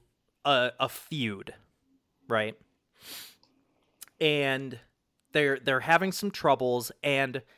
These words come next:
they're airing it out right in the middle of the ring, right? They're, they're both, and, and I don't remember exactly what led up to this. I, I wanna say that, that Triple H walked in on Stephanie and some other guy,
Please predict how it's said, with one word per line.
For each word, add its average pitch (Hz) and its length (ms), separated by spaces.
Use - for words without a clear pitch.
they're 165 360
airing 240 340
it 185 120
out 139 320
right 160 400
in 180 140
the 165 60
middle 151 340
of 110 100
the 117 100
ring, 104 360
right? 117 380
They're, 117 200
they're 127 160
both, 151 440
and, 165 180
and 180 140
I 208 60
don't 240 180
remember 208 280
exactly 143 640
what 151 260
led 147 200
up 160 180
to 175 100
this. 160 240
I, 139 240
I 143 100
wanna 175 260
say 170 440
that, 127 520
that 120 360
Triple 160 340
H 151 260
walked 131 520
in 143 300
on 131 420
Stephanie 139 760
and 127 280
some 139 260
other 131 200
guy, 123 680